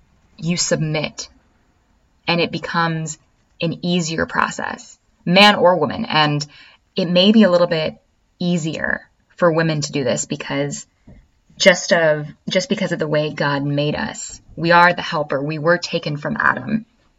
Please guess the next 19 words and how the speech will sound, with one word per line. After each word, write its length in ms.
You 160
know, 260
there 200
is 200
a 140
role 640
that 280
we 140
fit 220
into. 600
It's 220
a 80
little 160
bit 160
easier 460
for 180
women 300
to 100
conceptualize 1040